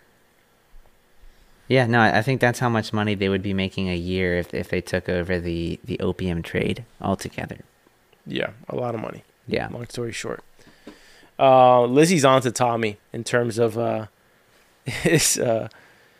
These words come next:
Speaker 2: why they were having sex right before the party and making everybody wait.
Speaker 1: Mm-hmm.
Speaker 2: Um, and he lets her know after they're done having sex that, you know, "Hey, look, there's somebody coming tonight that is, uh, you've probably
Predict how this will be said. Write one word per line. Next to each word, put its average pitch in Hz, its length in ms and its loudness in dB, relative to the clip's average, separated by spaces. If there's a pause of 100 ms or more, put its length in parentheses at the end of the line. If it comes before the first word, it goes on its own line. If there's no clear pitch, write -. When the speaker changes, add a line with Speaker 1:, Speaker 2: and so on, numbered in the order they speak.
(580)
Speaker 2:
why 123 600 4
they 120 140 2
were 117 120 6
having 117 200 2
sex 120 260 -2
right 117 120 2
before 117 220 -6
the 107 80 -2
party 113 320 0
and 110 100 -4
making 110 220 -4
everybody 107 340 -6
wait. 107 340 -2 (320)
Speaker 1:
Mm-hmm. 127 560 -10
Speaker 2:
Um, 113 440 2
and 120 100 0
he 123 160 0
lets 120 240 2
her 123 120 2
know 117 220 0
after 120 440 0
they're 110 360 0
done 113 200 -2
having 113 240 -4
sex - 320 -6
that, 113 320 -2 (260)
you - 100 -8
know, 117 120 -4
"Hey, 120 200 0
look, 113 160 0
there's 113 140 -6
somebody 117 240 -4
coming 113 240 -6
tonight 107 320 -8
that 107 180 -4
is, - 200 -8
uh, 50 440 -8
you've 123 220 -12
probably 311 960 -2